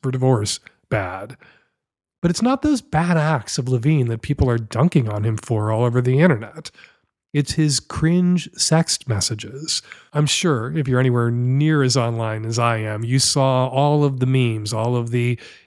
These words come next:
"it is truly unreal how fucking hot you are" memes. They were everywhere, all over the weekend, all over the internet, all over Instagram, all over Twitter. I would go on about them, but Emma Garland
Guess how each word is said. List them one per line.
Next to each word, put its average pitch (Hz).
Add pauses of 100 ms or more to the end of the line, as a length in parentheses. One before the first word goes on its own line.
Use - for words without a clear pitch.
(120)
"it 139
is 139
truly 147
unreal 135
how 135
fucking 131
hot 123
you 123
are" 120
memes. 123
They 113
were 127
everywhere, 113
all 151
over 131
the 127
weekend, 113
all 160
over 131
the 120
internet, 104
all 156
over 131
Instagram, 110 (460)
all 117
over 117
Twitter. 127 (600)
I 135
would 208
go 247
on 196
about 214
them, 226 (520)
but 156
Emma 220
Garland 147